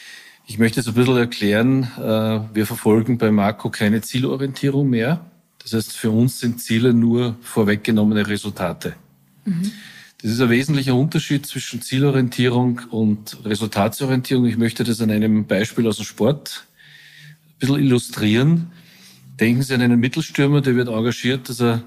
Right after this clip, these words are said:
Speaker 1: Tore schießt. Ziel ist, Tore zu schießen. Wenn er zehnmal schießt und kein einziges Tor erzielt, dann ist er zwar zielorientiert, aber bringt kein Resultat. Das heißt, Zielorientierung kann Inputmaximierung bedeuten.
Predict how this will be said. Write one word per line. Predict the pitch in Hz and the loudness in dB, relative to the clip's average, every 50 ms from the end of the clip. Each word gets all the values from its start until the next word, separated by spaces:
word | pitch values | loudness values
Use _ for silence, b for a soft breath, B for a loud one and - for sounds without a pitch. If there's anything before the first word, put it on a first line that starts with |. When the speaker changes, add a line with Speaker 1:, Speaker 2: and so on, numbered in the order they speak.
| - - | -12 -4
Speaker 1:
Tore | - 107 107 110 113 104 | 0 2 2 4 2 0
schießt. | - - 101 87 - - - - - - _ | -2 -4 -8 -8 -8 -8 -14 -16 -16 -16 _
Ziel | - - - 127 139 143 139 | -6 -2 0 2 2 2 2
ist, | 131 123 - - - - - | 0 0 -2 -8 -16 -16 -4
Tore | - 113 113 113 123 | 0 2 2 2 2
zu | 117 - - | -2 -4 -10
schießen. | 107 - - 98 90 - - 98 87 | -10 -6 -6 -6 -6 -4 -8 -6 -2
Wenn | 95 104 | 0 0
er | 104 107 | 0 0
zehnmal | 104 - - 110 117 127 123 120 | -2 -2 0 0 2 2 2 0
schießt | 117 - - 139 147 185 - - - - | -2 -2 0 0 0 0 -2 -6 -10 -4
und | 120 110 110 - - | 0 0 0 0 -2
kein | - 120 117 | -2 -2 0
einziges | 117 113 120 117 - 120 117 110 - | 2 0 0 -2 -2 -2 -2 -2 -4
Tor | - - 120 131 147 160 165 B B B B B B B B | -2 0 2 2 2 2 0 B B B B B B B B
erzielt, | - 107 104 - - 113 113 147 170 165 - B B B B B B B B B B B B B B B _ | -8 -8 -8 -4 -2 0 2 2 0 -2 -4 B B B B B B B B B B B B B B B _
dann | - 110 113 | -2 0 0
ist | 120 117 | 2 0
er | 123 117 | -2 0
zwar | - 127 120 117 | 2 0 0 0
zielorientiert, | - - 139 143 156 156 151 156 160 151 - - 147 160 190 185 - - - - - _ _ _ | 0 -2 0 0 2 2 2 0 -2 -4 0 0 2 2 2 0 -4 -14 -18 -20 -20 _ _ _
aber | - 107 110 110 | -2 0 0 0
bringt | 104 120 117 120 120 - | 2 2 0 0 0 0
kein | - 117 | -2 -2
Resultat. | 113 113 104 113 107 98 104 90 85 85 85 - - - - _ | 0 0 0 -2 -2 -2 -2 -2 -2 -2 -6 -10 -18 -18 -20 _
Das | - 101 - | -10 -6 0
heißt, | 107 104 110 - - - - - - _ _ | 0 0 0 0 -6 -16 -18 -20 -20 _ _
Zielorientierung | - - 127 127 143 143 131 127 123 117 120 - 139 135 139 143 131 | -4 -2 0 2 2 2 2 2 0 0 0 -2 0 2 2 2 0
kann | 135 - 117 117 120 131 | 0 -2 0 0 0 2
Inputmaximierung | 131 147 135 147 147 - 147 127 - 127 117 113 - - - 117 113 117 123 120 117 110 | 2 2 2 2 2 0 -4 -2 0 -2 -2 -2 -4 -4 -2 0 2 2 2 2 0 0
bedeuten. | 104 110 107 - 90 95 113 - - 147 151 170 165 | -2 -2 -2 -2 -2 -2 -4 -4 0 0 0 0 0